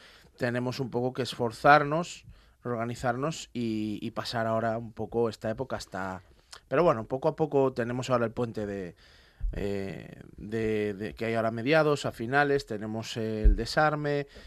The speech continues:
tenemos una serie de cosinas por el camino que podemos ir aprovechando y yo creo que, pues, ahora más que nunca, pues, hay que comunicar a la gente lo que hacemos y darle valor al trabajo para que, para que nos apoyen.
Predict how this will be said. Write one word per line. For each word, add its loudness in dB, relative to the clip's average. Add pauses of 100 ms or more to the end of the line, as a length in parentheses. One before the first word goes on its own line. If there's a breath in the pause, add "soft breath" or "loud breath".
(140 loud breath)
tenemos -4
una 2
serie 4
de 4
cosinas -2
por 4
el 4
camino 2
que -4
podemos -4
ir 2
aprovechando -2 (400 soft breath)
y -6
yo 0
creo -2
que, -10
pues, -10
ahora -4
más -8
que -8
nunca, -6
pues, -8
hay -8
que -8
comunicar 0
a 4
la 2
gente -6
lo -2
que -4
hacemos -4 (420 soft breath)
y -4
darle -2
valor 2
al 2
trabajo -2
para 2
que, -8
para -6
que -12
nos -10
apoyen. -6